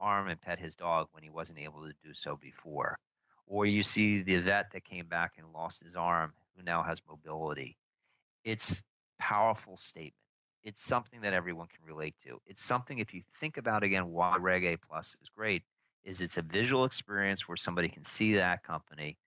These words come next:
see the product, and see that it works. This company is a more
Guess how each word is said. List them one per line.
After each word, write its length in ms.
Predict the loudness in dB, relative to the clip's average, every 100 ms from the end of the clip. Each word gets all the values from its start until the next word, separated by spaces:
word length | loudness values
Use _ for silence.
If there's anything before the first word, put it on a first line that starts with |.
| _ _
see 260 | -8 0 2
the 80 | 2
product, 500 | 0 2 4 4 0 _
and 140 | -16 -12
see 180 | -8
that 180 | -4 -2
it 120 | -4
works. 500 | -4 -6 -6 _ -20 -20 _ _ _ _ -4
This 160 | -2
company 380 | 2 0 0 -2
is 100 | -2
a 40 | -2
more 300 | 2 2